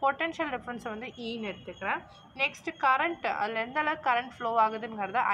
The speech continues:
ஐன்னு எடுத்துக்கிறேன். Then, then டைம், எவ்வளோ டைம்க்கு, let's say ஒரு டென் மினிட்ஸ்க்கோ இல்ல ஒரு ஃபைவ் செகண்ட்ஸ் என்னவா வேணாலும் இருக்கலாம். அந்த டைம் டேக்கனை வந்து நான் டீன்னு எடுத்துக்கிறேன். நெக்ஸ்ட்டு நான் இப்போ என்ன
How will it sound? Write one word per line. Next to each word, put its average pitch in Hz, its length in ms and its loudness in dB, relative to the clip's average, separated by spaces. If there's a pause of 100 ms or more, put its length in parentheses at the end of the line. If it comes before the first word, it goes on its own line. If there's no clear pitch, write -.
ஐன்னு 233 360 -8
எடுத்துக்கிறேன். 196 480 -6 (400)
Then, 320 160 2 (200)
then 294 120 0 (160)
டைம், 285 220 0 (300)
எவ்வளோ 262 220 2 (140)
டைம்க்கு, 285 360 0 (280)
let's 233 220 -2
say 233 100 2 (100)
ஒரு 208 80 -2 (100)
டென் 208 240 0
மினிட்ஸ்க்கோ 196 460 -4 (420)
இல்ல 277 200 6
ஒரு 247 140 2
ஃபைவ் 208 220 4 (120)
செகண்ட்ஸ் 190 380 -6 (200)
என்னவா 285 380 6
வேணாலும் 214 360 2
இருக்கலாம். - 300 -10 (120)
அந்த 339 120 2 (100)
டைம் 269 260 2
டேக்கனை 254 360 0
வந்து 226 140 -8 (100)
நான் - 160 2 (120)
டீன்னு 254 320 -6
எடுத்துக்கிறேன். - 440 -12 (500)
நெக்ஸ்ட்டு 277 340 -6 (400)
நான் 302 140 -2
இப்போ 302 180 -2
என்ன 349 120 2